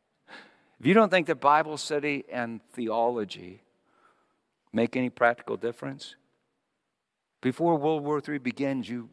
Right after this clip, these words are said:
really need to pay attention. <laughs> I also want to say that I did not plan the crisis in the Middle East to coincide with our little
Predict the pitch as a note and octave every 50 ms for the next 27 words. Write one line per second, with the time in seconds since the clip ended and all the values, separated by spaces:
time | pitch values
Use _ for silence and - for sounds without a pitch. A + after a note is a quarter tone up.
0 | _ A#2 C3 D3 D#3 D#3 C#3+ C#3+ C3+ A#2 A#2+ B2+ B2+ A#2 A2 - - - _ -
1 | B2 A2+ G#2+ _ - - C3+ C#3 C3+ - - - - _ _ _ _ _ _ _
2 | - _ _ - - _ _ _ _ _ _ _ _ _ - _ _ _ _ _
3 | _ _ _ _ _ _ _ _ _ _ _ _ _ _ _ _ _ _ _ _
4 | _ - - D3+ G3 A3 - A#3 G3+ F#3 E3 D3+ C3+ - E3 D#3 D#3 D3 C3+ C#3
5 | C#3 - - C3 C3+ C#3 C3 C#3+ D3+ C#3+ C#3+ C#3 B2 A2 - - C3+ C3 C3 C3+
6 | B2+ A2+ G#2+ - A#2+ A#2 A#2 A#2+ - A#2 A2 - A#2 A2 G#2+ G#2+ G#2+ G#2 G#2 G#2+
7 | A2 B2 B2+ - - G#2 - - - A2 G#2+ G#2 G2+ - - G#2 G#2 A2 G#2+ G2
8 | G2 G2 - G2+ G2+ F#2+ F#2 G#2 G2 F#2+ F#2+ G2